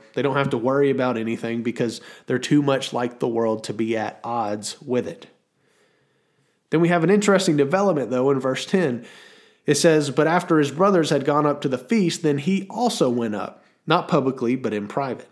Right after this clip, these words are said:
The Jews were looking for him at the feast and saying, 'Where is he?' And there was much muttering about him among the people. While some said, 'He is a good man,' others said, 'No, he is leading the people astray.'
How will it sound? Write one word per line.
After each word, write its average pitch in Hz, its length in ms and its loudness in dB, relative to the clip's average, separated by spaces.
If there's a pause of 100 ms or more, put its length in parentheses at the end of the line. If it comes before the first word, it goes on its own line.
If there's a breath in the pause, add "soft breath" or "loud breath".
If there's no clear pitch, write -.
(480 soft breath)
The 127 80 -4
Jews 156 320 2
were 147 140 4
looking 180 320 2
for 156 280 2
him 151 140 2
at 139 160 -2
the 156 80 0
feast 123 300 -2
and 120 100 -2
saying, 131 380 -2
'Where 127 200 0
is 185 240 2
he?' - 260 -12 (420 soft breath)
And 143 60 2
there 156 60 6
was 139 140 2
much 156 260 2
muttering 147 520 0
about 139 340 -2
him 123 180 -2
among 120 300 -2
the 110 80 -4
people. 110 460 -10 (640 loud breath)
While 139 160 4
some 160 240 4
said, 139 180 4
'He 147 120 2
is 127 100 2
a 123 60 2
good 180 220 4
man,' 120 360 -2
others 135 240 0
said, 117 180 -2
'No, 139 360 2
he 120 120 0
is 117 140 -2
leading 135 240 0
the 113 40 -2
people 123 300 -4
astray.' 143 580 -4